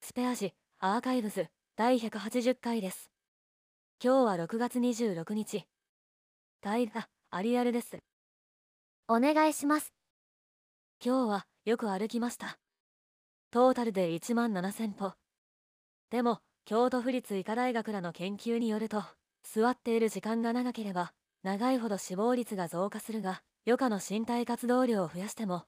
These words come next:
Speaker 1: 座位時間の長さと死亡率の関連を完全に抑制することはできない、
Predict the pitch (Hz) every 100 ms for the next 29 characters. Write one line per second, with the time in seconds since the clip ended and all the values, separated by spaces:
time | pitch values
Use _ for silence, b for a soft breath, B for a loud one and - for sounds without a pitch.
0 | _ _ _ 226 254 226 185 220 233 240
1 | 254 254 202 175 185 226 254 247 202 170
2 | 175 202 226 208 - 196 233 240 226 214
3 | 190 - 226 226 233 233 233 233 185 156
4 | 185 196